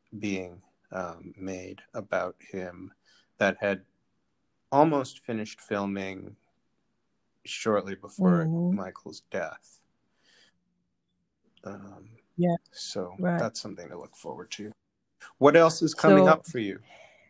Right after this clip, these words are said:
Speaker 2: um, so I just had this, uh, magazine cover, and, uh, um, it's, it's called the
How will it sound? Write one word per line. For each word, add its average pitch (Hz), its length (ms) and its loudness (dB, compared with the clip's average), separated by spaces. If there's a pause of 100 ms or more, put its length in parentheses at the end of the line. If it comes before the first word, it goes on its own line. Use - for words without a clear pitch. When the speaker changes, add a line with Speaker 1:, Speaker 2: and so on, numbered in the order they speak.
(160)
Speaker 2:
um, 226 500 8 (300)
so 233 260 4
I 226 180 6
just 233 540 4
had 214 540 2
this, 196 260 4
uh, 196 60 6
magazine 196 600 8
cover, 170 600 2 (1400)
and, 160 200 -2
uh, 143 340 -2
um, 170 300 4 (600)
it's, - 440 0
it's 180 200 4
called 185 400 8
the 170 240 6